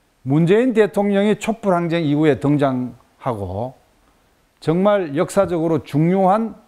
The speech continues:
남북 공동선언이 다시 한번 이루어졌습니다. 판문점 선언이 그렇습니다. 완전한 비핵화, 핵 없는 한반도를 선언했습니다.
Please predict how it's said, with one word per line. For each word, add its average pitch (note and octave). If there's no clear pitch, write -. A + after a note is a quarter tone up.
남북 D3
공동선언이 C3
다시 B2+
한번 A#2+
이루어졌습니다. G#2
판문점 G#3
선언이 D#3
그렇습니다. G2
완전한 F3
비핵화, F#3
핵 B3
없는 D4
한반도를 F#3
선언했습니다. G2